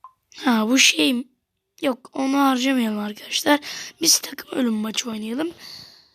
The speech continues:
Savaşalım. Yükseltmek için paramız yok o kadar. Savaşıyoruz. Ben bu oyunu bayağı bir sevdim yani. Oynadım. Güzel bir oyun. Yüklemek isteyenlere ismi Crystal Strike. Bu arada yanımda İdil var.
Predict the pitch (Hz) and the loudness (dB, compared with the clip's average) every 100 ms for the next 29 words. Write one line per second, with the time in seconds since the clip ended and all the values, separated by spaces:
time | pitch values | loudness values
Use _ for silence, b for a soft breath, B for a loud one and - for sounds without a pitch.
0 | B - 403 370 254 240 226 285 - - | B 0 4 6 4 2 -2 -4 -8 -20
1 | _ _ _ - 262 233 - 254 254 233 | _ _ _ -10 -8 -8 -6 -6 -6 -8
2 | - 254 247 226 214 208 208 - - - | -10 -10 -8 -6 -6 -8 -10 -14 -18 -20
3 | - _ B B B B - - 339 285 | -20 _ B B B B -12 -8 -6 -4
4 | 320 247 247 262 320 330 330 330 320 311 | -2 -2 -6 -4 -4 -2 -2 -2 -2 -2
5 | 320 294 269 - 285 277 302 254 220 233 | -2 -2 -2 -2 0 -2 -2 -2 -4 -4
6 | 233 247 240 220 220 254 _ _ _ b | -2 0 0 -2 -4 -8 _ _ _ b
7 | b b b b b _ _ _ _ - | b b b b b _ _ _ _ -20
8 | - - 247 240 277 285 233 214 220 - | -10 -2 2 4 4 4 2 -2 -8 -14
9 | _ _ _ _ _ _ _ _ _ _ | _ _ _ _ _ _ _ _ _ _
10 | - _ 254 220 269 262 247 - - 269 | -20 _ -6 0 4 4 4 0 0 0
11 | 247 233 226 220 247 - B B B B | 0 0 0 -2 -4 -10 B B B B
12 | B B B _ - 226 - 262 - 254 | B B B _ -2 -2 0 -2 0 -2
13 | 226 247 240 - - 247 277 - 262 262 | 0 0 0 0 0 0 0 4 4 6
14 | 247 277 - 247 240 240 247 240 247 254 | 2 0 -4 -4 -2 -2 -2 0 2 2
15 | 226 220 | 0 -6